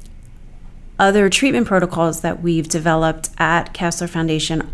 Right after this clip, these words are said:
also use strategies, but they use different strategies. So the self-gen protocol is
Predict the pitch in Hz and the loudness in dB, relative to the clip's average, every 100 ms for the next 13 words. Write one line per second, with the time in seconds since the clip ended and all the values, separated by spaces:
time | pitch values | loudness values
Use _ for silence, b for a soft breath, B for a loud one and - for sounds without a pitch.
0 | - 170 170 185 165 156 151 170 156 156 | 2 2 2 0 0 -2 -2 -2 -2 -2
1 | 156 151 - 156 147 139 139 156 147 - | -2 -4 -6 -6 -4 -4 -4 -4 -4 -4
2 | 156 135 - - - - B B B B | -6 -8 -8 -8 -6 -8 B B B B
3 | B B - 202 180 180 - 185 185 - | B B 0 2 4 4 4 2 2 0
4 | 175 175 180 180 B B B - - 160 | 2 4 2 -2 B B B -4 2 2
5 | - 165 147 143 147 - - 165 160 160 | 2 0 -2 -2 -6 -4 2 2 2 0
6 | - | -2